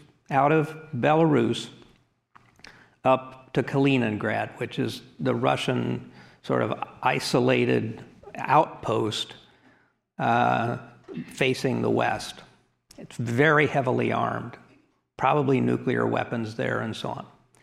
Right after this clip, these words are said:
I think Putin would very much like to have that land bridge between Belarus and Kaliningrad.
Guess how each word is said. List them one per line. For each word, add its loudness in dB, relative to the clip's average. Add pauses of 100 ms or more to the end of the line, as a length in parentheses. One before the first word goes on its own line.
(880)
I -4
think -2
Putin 6
would 2
very 4
much 0
like 0
to -2
have -2
that 0
land 0
bridge -2
between -4
Belarus 0 (280)
and -2
Kaliningrad. -4